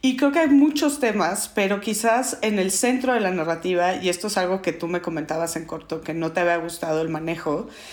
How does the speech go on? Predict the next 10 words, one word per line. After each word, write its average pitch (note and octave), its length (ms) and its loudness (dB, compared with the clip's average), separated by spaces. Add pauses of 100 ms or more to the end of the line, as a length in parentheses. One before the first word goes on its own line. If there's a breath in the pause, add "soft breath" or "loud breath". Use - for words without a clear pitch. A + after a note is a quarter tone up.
(280 loud breath)
eh, E3 240 2
yo F3+ 160 -2
tengo G3 220 2
muchos A#3+ 580 4
piensos G3 360 -2
al E3 120 0
respecto E3+ 440 -6
también, E3 580 -2 (400 loud breath)
pero A3+ 500 4
es, A3+ 560 0